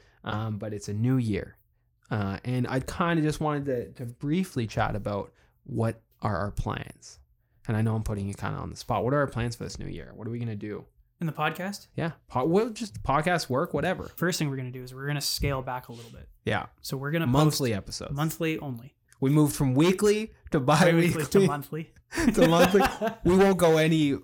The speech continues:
Speaker 1: less frequent than that.
Speaker 2: That's absolutely the case.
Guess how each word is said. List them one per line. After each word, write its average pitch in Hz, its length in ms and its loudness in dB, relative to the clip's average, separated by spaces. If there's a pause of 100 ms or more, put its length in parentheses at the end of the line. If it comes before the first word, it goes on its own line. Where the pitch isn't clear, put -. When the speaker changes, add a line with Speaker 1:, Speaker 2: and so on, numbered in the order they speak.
(560)
Speaker 1:
less 147 340 2
frequent 120 460 -2
than 98 140 -6
that. 92 180 -8 (100)
Speaker 2:
That's - 480 -2 (300)
absolutely 143 480 -2
the 127 140 -10
case. - 460 -14